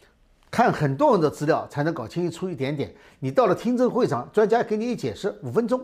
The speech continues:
就明白了。那么当然了，呃，它的其他的好处，就这种，呃，听证会它是公开的，那么对外直播，这就有助于让亚利桑那的选民了解每个议员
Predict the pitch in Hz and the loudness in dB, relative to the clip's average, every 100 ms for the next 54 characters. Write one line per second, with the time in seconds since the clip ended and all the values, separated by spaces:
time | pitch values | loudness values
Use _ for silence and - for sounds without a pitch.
0 | - 156 113 107 87 82 - _ _ _ | -4 -6 -4 -8 -12 -12 -20 _ _ _
1 | _ _ _ _ _ _ - 190 185 220 | _ _ _ _ _ _ 0 2 4 6
2 | 196 147 107 - _ - 147 127 202 196 | 6 4 0 -10 _ -4 0 2 2 0
3 | - 165 208 220 113 110 156 139 117 214 | 0 0 2 2 0 -4 -4 -4 -2 0
4 | 123 113 - _ _ _ _ _ - 240 | -2 -6 -12 _ _ _ _ _ -10 -4
5 | 127 113 175 170 151 151 131 - 135 - | -2 -2 -2 0 0 0 -2 -2 -2 -2
6 | 180 180 185 185 - _ _ _ _ - | -4 0 0 0 -8 _ _ _ _ -4
7 | 160 160 208 160 - 139 139 185 - - | 0 4 4 4 2 -4 -2 -2 -2 -10
8 | _ - 208 202 175 156 123 123 - 233 | _ 0 2 4 2 2 -2 -6 -2 -2
9 | 156 185 196 131 - _ _ _ _ _ | 0 0 0 -2 -6 _ _ _ _ _
10 | _ _ 143 127 147 220 277 269 175 - | _ _ 0 2 2 2 2 4 2 -2
11 | 120 104 139 117 127 214 151 117 - 127 | -6 -6 -8 -2 2 4 2 -2 -4 -4
12 | 123 110 170 269 220 135 113 151 | -2 -2 -4 -2 -4 -4 -2 -2